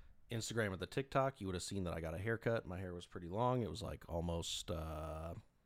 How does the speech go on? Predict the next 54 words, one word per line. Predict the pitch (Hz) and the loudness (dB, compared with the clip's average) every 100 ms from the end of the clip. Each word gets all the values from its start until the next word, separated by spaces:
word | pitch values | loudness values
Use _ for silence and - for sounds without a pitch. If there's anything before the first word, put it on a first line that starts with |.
| _ - - - - | _ -14 -14 -14 0
almost | 135 147 127 - | 6 8 8 6
to | 110 | 4
the | 101 | 4
bottom | 95 92 | 6 4
of | 90 | 4
my | 87 | 4
neck. | 87 104 - - - _ - - - - - - | 6 4 2 -4 -20 _ -20 -20 -20 -20 -20 10
Uh, | 196 202 196 | 12 12 12
but | 160 156 | 12 12
I | |
have | 139 | 12
very | 120 117 | 12 10
thin | - 98 | 10 6
hair, | 101 95 90 | 6 6 6
so | 92 | 6
I | 87 | 6
was, | 87 87 - | 4 -2 -2
it | 98 | 0
was | 90 | 2
getting | 98 92 | 2 2
very | 85 82 82 | 0 0 -2
annoying, | 80 - 64 - - - | -4 -6 -6 -8 -12 -8
and | 82 | -4
it | 85 | -2
had | - | -4
to | - | -6
go. | 64 64 - - - - - _ | -6 -6 -8 -12 -20 -20 -20 _
So | - 135 | 6 8
I | |
go | 156 | 10
in | 170 | 10
the | 143 | 8
store. | - 104 101 98 - - - - 92 | 6 8 8 6 -2 -20 -20 -10 -2
I'm | |
going | 92 120 131 | 4 6 6
to | |
get | 120 | 4
the | - | 0
seltzers | - 85 - 82 87 - - - - _ _ - | 2 2 2 -2 -4 -8 -12 -20 -20 _ _ -12
'cause | - | -4
I | 90 | 0
know | 85 | 2
they | 98 | 4
have | 101 80 80 | 4 2 0
them. | 82 92 - - - - - - - - | -2 -2 -6 -18 -20 -20 -20 -20 -20 -4
I | 92 | 2
walk | 87 - | 2 2
straight | - 104 113 - | -2 0 0 0
towards | 92 85 - | -6 -6 -6
them. | - - | -8 -2
They | 92 | 2
make | 92 90 | 2 4
garlic | 92 90 90 | 6 6 4
bread, | 92 90 90 87 | 2 4 4 0